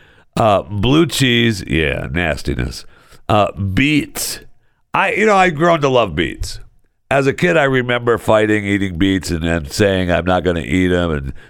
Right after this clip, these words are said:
sit at the kitchen table. One night, I remember sitting at the kitchen table. "You're not gonna leave the table until you finish your plate."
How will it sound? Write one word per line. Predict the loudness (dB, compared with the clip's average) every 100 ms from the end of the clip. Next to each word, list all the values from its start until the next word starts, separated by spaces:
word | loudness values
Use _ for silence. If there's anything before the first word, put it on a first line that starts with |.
| -10
sit | -2 0
at | 0 0
the | -2
kitchen | -2 -4 -4
table. | 0 2 2
One | -2 -2
night, | 0 2
I | 2
remember | 0 -2 -2 0 -2 -6
sitting | -8 0 0 0
at | -2
the | -2
kitchen | -2 -4 -2 0
table. | 2 2 0 -2 -14 -4
"You're | 0
not | 2 2
gonna | 0
leave | 0
the | 2
table | 2 2 0
until | 0 0
you | 0
finish | 0 0 0 -2
your |
plate." | 0 0 0 -2